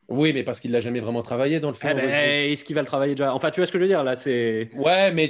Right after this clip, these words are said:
Speaker 1: mais, mais moi, je te dis, encore une fois, Ja Morant, je le vois, euh, comment dire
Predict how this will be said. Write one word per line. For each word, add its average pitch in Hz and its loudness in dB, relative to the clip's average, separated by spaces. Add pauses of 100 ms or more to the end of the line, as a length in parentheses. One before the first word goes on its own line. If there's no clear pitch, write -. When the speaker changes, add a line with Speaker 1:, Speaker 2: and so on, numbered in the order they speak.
(160)
Speaker 1:
mais, 156 2
mais 156 2
moi, 190 2
je - -10
te 175 -4
dis, 170 -2
encore 156 0
une 139 -6
fois, 190 -4
Ja 156 0
Morant, 151 0
je 147 -6
le 139 0
vois, 170 -2
euh, 127 -2 (520)
comment 135 -8
dire 123 -4